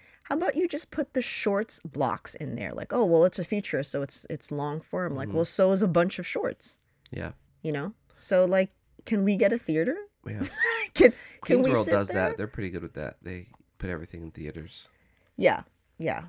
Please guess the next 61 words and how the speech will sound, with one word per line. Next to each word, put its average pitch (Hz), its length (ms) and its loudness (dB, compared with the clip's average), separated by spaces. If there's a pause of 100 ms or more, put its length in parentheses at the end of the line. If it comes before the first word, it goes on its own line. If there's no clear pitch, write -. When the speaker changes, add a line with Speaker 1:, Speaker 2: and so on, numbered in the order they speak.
(180)
Speaker 1:
But 220 100 6
I 226 80 6
mean, 226 180 6
like, 208 160 0
a 202 60 4
lot 190 240 2
of 180 120 -4
the 180 80 2
smaller 175 400 -2
ones 165 200 -2
that, 147 200 -4 (140)
'cause, 202 220 -2
uh, - 160 0
Speaker 2:
Yeah. - 120 -2
Speaker 1:
with 202 100 0
a 208 60 4
lot 202 200 4
of 214 80 -2
film 190 200 0
fests, 165 240 -2
they'll 151 180 -2
have 139 420 -6 (320)
multiple 170 580 4
locations. - 800 -6 (460)
So 156 340 2
you 143 220 -2
have, 147 280 -4
like, 135 280 -2
this 165 200 0
location 165 460 -2
where 156 100 0
this 147 160 -2
block 135 320 -6
is 151 120 -8
here, 151 220 0
and 160 160 -2
then 160 120 4
you 160 80 4
literally 170 340 6
have 160 140 2
to 165 80 0
drive, 151 320 2
like, 151 120 -2
a - 100 -4
mile 151 480 4
to - 100 -6
the 135 100 0
next 170 320 -2
location, 165 720 2
and 151 140 -4
this 147 120 -4
one's 143 200 -4
in, 156 100 -2
you 175 160 -2
know, 147 160 -2
it's, 147 240 -2
Speaker 2:
Mm-hmm. - 220 2
Speaker 1:
it's 214 140 2
all 226 220 6
within, 202 360 2
like, 160 240 0